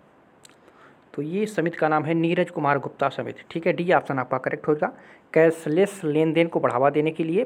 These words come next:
भारत सरकार द्वारा जो है दो हज़ार सोलह में नीरज कुमार गुप्ता समिति का गठन किया गया। सात सदस्यों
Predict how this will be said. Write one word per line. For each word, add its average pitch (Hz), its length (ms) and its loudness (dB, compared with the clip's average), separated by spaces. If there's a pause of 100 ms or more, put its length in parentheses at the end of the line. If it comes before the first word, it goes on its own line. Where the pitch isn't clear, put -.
भारत 156 240 0
सरकार 135 380 -2
द्वारा 123 220 0
जो 127 160 -4
है 156 140 2
दो 160 240 0
हज़ार 143 240 2
सोलह 135 400 -2
में 175 180 -4 (400)
नीरज 175 340 2
कुमार 147 320 0 (340)
गुप्ता 151 340 0
समिति 143 280 -2
का 147 120 2
गठन 131 300 -4
किया 143 140 2
गया। 165 200 0 (320)
सात 156 340 2
सदस्यों 165 640 0